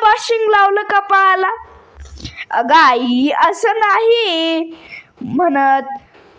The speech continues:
उतावळा नवरा गुडघ्याला बाशिंग असं म्हणतात." बाळूने तत्परतेने दुरुस्ती केली. आई म्हणाली, "दोन्हीचा अर्थ एकच बरं का,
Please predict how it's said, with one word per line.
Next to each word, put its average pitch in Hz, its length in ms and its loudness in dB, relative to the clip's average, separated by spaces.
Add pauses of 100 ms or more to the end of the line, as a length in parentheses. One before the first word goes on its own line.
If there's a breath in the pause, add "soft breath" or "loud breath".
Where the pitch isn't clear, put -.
उतावळा 440 680 4
नवरा 285 340 2 (100)
गुडघ्याला 359 420 2
बाशिंग 392 580 0 (200)
असं - 400 -2
म्हणतात." 370 760 6 (920 loud breath)
बाळूने 285 500 0
तत्परतेने 330 840 0
दुरुस्ती 381 480 0
केली. 262 280 -2 (640)
आई 294 180 -2
म्हणाली, 330 480 0 (560 loud breath)
"दोन्हीचा 381 640 2
अर्थ - 240 -2
एकच 415 580 2
बरं 480 260 2
का, - 420 0